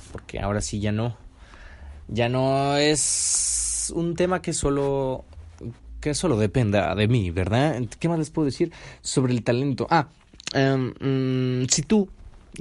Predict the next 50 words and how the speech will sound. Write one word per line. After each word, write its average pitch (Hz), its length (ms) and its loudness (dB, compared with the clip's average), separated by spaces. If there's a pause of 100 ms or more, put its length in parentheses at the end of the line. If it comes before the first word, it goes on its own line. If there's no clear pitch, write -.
(100)
quieres 147 260 4
ir 151 60 2
a - 20 0
hacer 143 160 -2
un 143 80 -4
viaje 131 220 -2
con 123 100 -4
tus 104 140 -6
amigos 117 400 -4 (640)
o 135 100 2
con 139 80 0
tus 120 160 -6
amigas. 117 340 0
Ah, 165 280 2
también 147 180 4
estaba 190 200 4
platicando 135 300 0
con 123 120 0
el 107 80 0
buen 123 180 0
Jesus, 135 420 -4 (240)
mi 107 140 0
buen 117 160 0
Jesús, - 360 -6 (680)
uno 104 160 0
de 98 160 -6
los, 101 280 -4 (460)
de 117 160 2
los 110 300 -4
buenos 135 500 0
originales 160 920 2
de 139 140 0
hace, - 220 -4
uh, 247 480 -2
de 139 120 4
los 117 160 0
caris. 147 400 0 (480)
Y 269 100 2
pues, 135 220 2
como 123 200 0
ya 117 160 2
saben, 139 360 0
pues 170 140 -2
Jesús 104 300 -2
era 131 160 4
esta 117 300 0
persona 143 400 -4
que 170 100 0
usaba 117 300 0
Tinder. 123 540 2